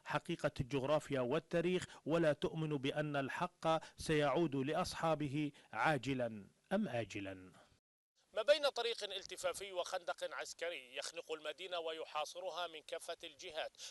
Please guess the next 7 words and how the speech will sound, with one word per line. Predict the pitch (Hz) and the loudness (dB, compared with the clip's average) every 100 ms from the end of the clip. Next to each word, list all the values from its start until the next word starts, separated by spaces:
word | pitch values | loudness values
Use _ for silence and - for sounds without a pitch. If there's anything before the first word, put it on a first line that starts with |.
| - | -4
وإجراءات | 202 220 202 185 175 190 - | -2 0 0 0 0 -2 -4
احتلال | - - 170 160 165 185 185 160 | -14 -12 -10 -4 -2 -2 -4 -2
لا | 160 | 0
يعرف | 175 160 196 - - | 0 -2 -6 -12 -16
إلا | 175 160 | -12 -6
القتل | 151 - 180 - | -6 -4 -8 -4
والدمار، | 160 143 156 156 160 151 | -4 -4 -6 -4 -2 -2